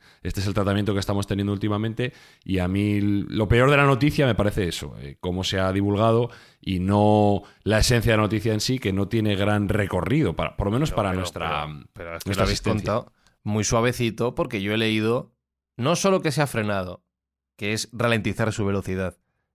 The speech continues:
Speaker 2: sino que se había parado y que además giraba en el sentido contrario al de la corteza terrestre.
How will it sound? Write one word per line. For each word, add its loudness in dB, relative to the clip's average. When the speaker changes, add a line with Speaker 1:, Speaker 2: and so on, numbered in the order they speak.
Speaker 2:
sino 0
que 0
se 0
había 2
parado 2
y -2
que 0
además 2
giraba 2
en 2
el 2
sentido 0
contrario 2
al 2
de 0
la 2
corteza 0
terrestre. -10